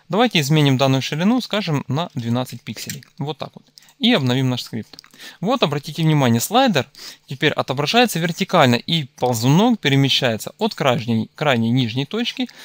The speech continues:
до крайней верхней точки. Работа и его функционал остались прежними. То есть он как задавал определенное значение путем своего перемещения, так и задает. Но перемещается при этом он от крайней нижней до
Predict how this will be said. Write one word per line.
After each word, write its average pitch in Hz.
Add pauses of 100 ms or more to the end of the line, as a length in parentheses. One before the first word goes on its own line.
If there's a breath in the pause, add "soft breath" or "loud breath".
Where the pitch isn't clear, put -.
(120 loud breath)
до 214
крайней 165
верхней 139
точки. - (460 loud breath)
Работа 175
и 156
его 156
функционал 143
остались 160
прежними. 120
То 165
есть -
он 170
как 131
задавал 135 (340)
определенное 131
значение 120 (360)
путем 120
своего 120
перемещения, 123
так 233
и 240
задает. 196 (360 loud breath)
Но 170 (240)
перемещается 196
при 135
этом -
он 120 (420)
от 131
крайней 123
нижней 240
до 175